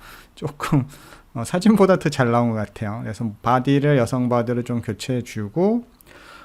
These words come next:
어, 이제 쓰리디니까 그 카메라 인식해가지고 얼굴 표정도 움직여야 되잖아요. 그래서 카메라 옵션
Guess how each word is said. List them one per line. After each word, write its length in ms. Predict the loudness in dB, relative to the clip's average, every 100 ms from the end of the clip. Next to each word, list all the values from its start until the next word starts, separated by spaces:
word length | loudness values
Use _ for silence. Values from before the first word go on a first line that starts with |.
| -14 -4
어, 220 | 0 2
이제 140 | 2
쓰리디니까 1120 | 2 2 4 4 4 2 0 4 4 4 0 -10 _ _ _ _ _
그 580 | -8 -4 -2 -2 -6 -10 -20 -20 -20 -20 -20 -20 -2
카메라 440 | 2 6 6 8
인식해가지고 680 | 6 2 0 0 2 2 2
얼굴 280 | 2 0 -2
표정도 1000 | -2 0 0 0 2 2 2 2 -2 -8
움직여야 560 | -4 0 2 4 2 2
되잖아요. 640 | -2 -6 -6 -6 -8 -10 -12 -14
그래서 500 | -12 -8 -8 -8 -8
카메라 400 | -8 -4 -2 0
옵션 680 | 0 -4 -4 -2 -2 -4